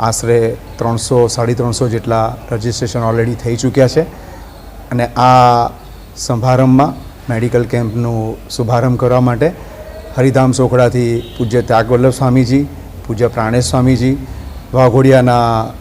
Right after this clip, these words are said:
ધારાસભ્ય લોકલાડીલા ધર્મેન્દ્રસિંહજી વાઘેલા, ડૉક્ટર મિતેશ શાહ, ચીફ એડમિનિસ્ટ્રેટર સવિતા હોસ્પિટલ, ડૉક્ટર મિતેશ શાહ,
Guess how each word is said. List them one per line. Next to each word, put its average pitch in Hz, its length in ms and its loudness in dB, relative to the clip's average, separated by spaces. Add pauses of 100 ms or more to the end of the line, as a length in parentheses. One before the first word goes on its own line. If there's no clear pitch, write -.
ધારાસભ્ય 120 680 2 (420)
લોકલાડીલા 117 920 0 (120)
ધર્મેન્દ્રસિંહજી 117 680 -2
વાઘેલા, 123 480 2 (640)
ડૉક્ટર 131 500 4
મિતેશ 123 480 0
શાહ, 139 120 4
ચીફ 127 300 -4
એડમિનિસ્ટ્રેટર 117 880 -2
સવિતા 117 400 -2
હોસ્પિટલ, 135 540 2 (760)
ડૉક્ટર 120 400 2
મિતેશ 120 360 0
શાહ, 143 300 2